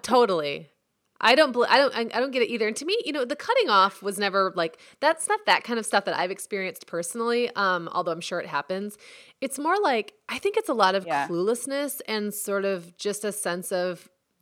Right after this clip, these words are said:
Speaker 1: them being in a bigger
Speaker 2: Right.
Speaker 1: hurry than anybody else. It's really weird to me. Like,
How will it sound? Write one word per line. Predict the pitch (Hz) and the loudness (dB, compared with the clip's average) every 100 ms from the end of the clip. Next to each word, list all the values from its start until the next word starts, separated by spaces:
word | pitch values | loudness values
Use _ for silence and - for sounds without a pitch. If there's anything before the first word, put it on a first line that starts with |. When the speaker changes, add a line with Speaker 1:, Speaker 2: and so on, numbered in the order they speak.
| 165 - | -8 -2
Speaker 1:
them | 185 190 | 0 0
being | 185 185 185 | 2 2 2
in | |
a | 170 | -2
bigger | 175 170 175 | -2 -2 0
Speaker 2:
Right. | |
Speaker 1:
hurry | 160 175 | 0 0
than | 175 | -2
anybody | 180 180 160 156 | -4 -2 0 2
else. | 151 165 | 0 -2
It's | 240 254 | -6 -4
really | 311 277 | -2 -2
weird | 208 190 - | 0 -2 -2
to | 202 | -4
me. | 208 | 2
Like, | 220 | 2